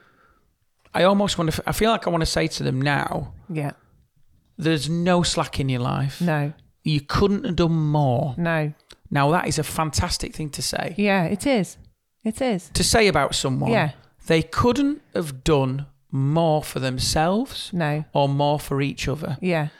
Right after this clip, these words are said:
Speaker 1: They've packed in more
Speaker 2: Yeah.
Speaker 1: than anyone else.
Speaker 2: Yeah.
Speaker 1: And you go, "That's amazing."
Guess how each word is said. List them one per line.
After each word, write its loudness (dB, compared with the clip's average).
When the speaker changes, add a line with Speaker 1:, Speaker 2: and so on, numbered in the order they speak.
Speaker 1:
They've 0
packed -2
in -2
more 2
Speaker 2:
Yeah. 0
Speaker 1:
than 0
anyone 2
else. -2
Speaker 2:
Yeah. 2
Speaker 1:
And 2
you 0
go, 4
"That's 2
amazing." 0